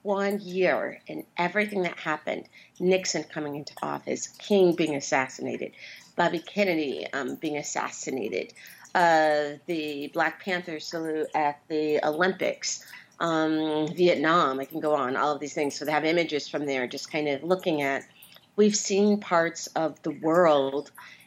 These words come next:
in tears before, including our own country, and we've come through it stronger in some ways. And so that I found very uplifting and joyous to go see that exhibition at the Portrait Gallery.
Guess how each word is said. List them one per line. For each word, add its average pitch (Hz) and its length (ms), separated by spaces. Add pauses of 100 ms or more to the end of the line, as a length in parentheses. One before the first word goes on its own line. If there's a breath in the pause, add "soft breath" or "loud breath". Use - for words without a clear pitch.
(120 loud breath)
in 165 200
tears 160 580
before, 143 560
including 151 500
our 117 140
own 139 180
country, 151 600 (420 loud breath)
and 180 420
we've 190 240
come 220 240
through 254 300
it - 260
stronger 190 580
in 123 200
some 147 240
ways. 139 440
And 147 140
so 156 200
that 175 340
I 151 80
found 139 400
very 151 200
uplifting 143 520
and 131 100
joyous 131 540 (300 loud breath)
to 175 80
go 170 100
see 156 200
that 143 120
exhibition 135 600
at - 120
the - 80
Portrait 131 380
Gallery. 110 440